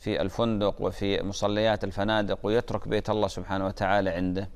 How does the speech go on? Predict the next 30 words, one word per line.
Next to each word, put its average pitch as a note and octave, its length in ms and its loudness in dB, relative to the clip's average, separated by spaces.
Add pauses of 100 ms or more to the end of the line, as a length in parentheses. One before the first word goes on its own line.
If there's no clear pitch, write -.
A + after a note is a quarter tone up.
(240)
أنا C#3+ 120 2
ما G3 120 2
أعتقد G2+ 440 -2
إنسان G2 340 -2
فعلًا G2 320 0
رايح G2 400 0
يبغى G2 180 0
الأجر G2 360 0
والثواب G2 560 4 (400)
ويخرج B2 460 0
عن G#2 160 0
النزاع G2+ 500 0
والخلاف G2+ 540 0
اللي F#2+ 140 -2
بين G2+ 160 0
الفقهاء F#2+ 480 -2
يجوز G#2 380 2
ولا F#2+ 200 4
ما G2 200 2
يجوز. F#2+ 380 0 (400)
ما E3 280 2
أدري D3 220 2
سبحان A2 380 0
الله G#2 220 4
العظيم، G2 300 2
يعني F#2+ 200 -2
الآن C3+ 360 2 (100)
كثرت C#3 440 2
هذه G2+ 200 2
الأسئلة. E2 460 0